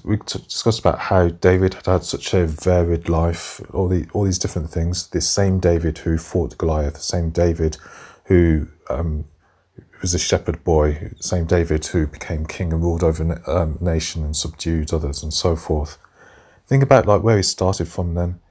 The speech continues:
He was just a simple shepherd boy, just looking after, um, sheep. Even when he was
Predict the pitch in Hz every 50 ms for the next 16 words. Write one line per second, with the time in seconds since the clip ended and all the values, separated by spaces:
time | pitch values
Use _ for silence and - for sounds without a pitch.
0 | _ _ _ _ - 101 98 - - 98 - - - 101 92 80 - - - -
1 | 101 95 - 98 90 - - 98 - - 82 78 - - 80 78 76 76 - -
2 | - _ _ - _ - _ - - - - - - - 92 - - 92 - -
3 | 92 87 - - - 85 80 71 - - - 92 85 80 76 78 76 76 73 -
4 | - - - 95 95 95 95 - - - 95 92 92 92 90 87 87 82 82 85
5 | - -